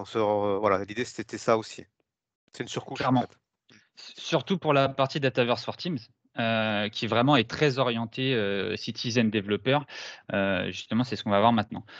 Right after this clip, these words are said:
Speaker 2: Donc, le besoin, euh, on l'a tous connu au retour, euh, covid. Euh, tracer qui vient au bureau,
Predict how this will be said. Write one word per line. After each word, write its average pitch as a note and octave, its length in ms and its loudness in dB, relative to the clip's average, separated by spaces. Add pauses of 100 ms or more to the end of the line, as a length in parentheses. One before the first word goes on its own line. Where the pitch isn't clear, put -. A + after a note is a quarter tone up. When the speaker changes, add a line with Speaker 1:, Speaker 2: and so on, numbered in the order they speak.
(280)
Speaker 2:
Donc, B2 180 -2
le D3+ 120 6
besoin, D3+ 580 4 (280)
euh, G#2 680 4
on A#2+ 80 -2
l'a A2 120 4
tous - 200 -6
connu B2 240 2
au A2+ 60 4
retour, G#2 400 0
euh, F2+ 240 0 (180)
covid. A#2+ 280 0 (500)
Euh, G#2 420 6
tracer C#3+ 440 2
qui D#3+ 200 -6
vient D3 220 4
au C3 160 0
bureau, B2+ 500 0